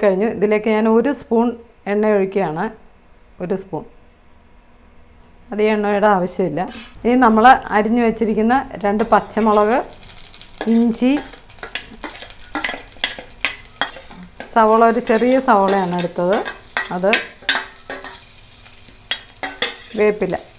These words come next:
ഇത് ചേർത്തിട്ട് ഒന്ന് ഇളക്കി കൊടുക്കുകയാണ്. ചെറുതായിട്ടൊന്ന്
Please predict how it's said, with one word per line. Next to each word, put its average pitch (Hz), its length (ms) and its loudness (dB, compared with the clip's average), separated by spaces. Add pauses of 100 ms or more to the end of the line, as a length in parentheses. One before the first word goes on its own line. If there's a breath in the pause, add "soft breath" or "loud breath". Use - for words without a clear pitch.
(120)
ഇത് 240 180 -4
ചേർത്തിട്ട് 233 440 2
ഒന്ന് 247 160 2
ഇളക്കി 208 320 0
കൊടുക്കുകയാണ്. 196 420 -2 (2250)
ചെറുതായിട്ടൊന്ന് 240 760 2